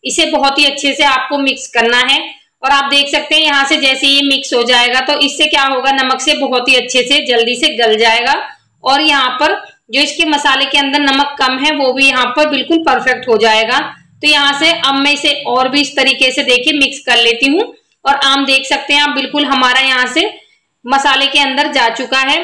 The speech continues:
तो आपको इसी तरीके से इसके अंदर अच्छे से मसाले को लगा लेना है। अब मैं आपको दिखाती हूँ, यहाँ से आपको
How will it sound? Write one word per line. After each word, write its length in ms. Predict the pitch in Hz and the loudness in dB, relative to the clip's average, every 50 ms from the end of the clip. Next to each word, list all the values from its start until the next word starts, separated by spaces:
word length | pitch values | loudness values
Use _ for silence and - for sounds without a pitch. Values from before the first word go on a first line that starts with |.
| - - | -6 -10
तो 160 | - _ 277 | -12 _ 0
आपको 300 | 262 254 247 254 - 339 | 0 0 0 0 -2 -2
इसी 160 | 320 311 320 320 | -2 0 0 0
तरीके 340 | 320 277 269 269 - 262 262 | 0 0 -2 0 0 -2 -2
से 100 | - 277 | 0 -2
इसके 220 | - - - 285 | -4 -4 -2 -2
अंदर 360 | 262 247 247 269 311 330 330 - | -2 0 0 0 0 0 -2 -4
अच्छे 280 | 240 233 - - 277 | -4 -6 -4 -4 -4
से 120 | 262 - 311 | -2 0 0
मसाले 400 | 294 262 247 - 254 240 233 240 | 0 0 0 0 0 0 0 0
को 120 | 233 - 311 | -2 -2 0
लगा 280 | 285 240 220 214 226 226 | 0 0 0 0 0 0
लेना 260 | 226 240 240 240 247 254 | 0 0 -2 0 0 0
है। 180 | 247 277 302 311 - - - _ _ _ _ | 0 0 -2 -4 -6 -12 -20 _ _ _ _
अब 120 | - 254 | -2 0
मैं 140 | 269 285 294 | 2 2 2
आपको 280 | 285 285 285 277 294 294 | 0 0 0 -2 -2 -2
दिखाती 440 | 277 277 - 254 247 240 233 285 | -2 -2 -2 -2 -2 0 0 0
हूँ, 80 | 285 302 | 2 2
यहाँ 180 | 285 277 254 247 | 2 2 0 0
से 160 | - 294 302 | 0 0 0
आपको 460 | - 254 247 240 233 240 - - 311 | 0 2 2 0 0 -2 -2 0 0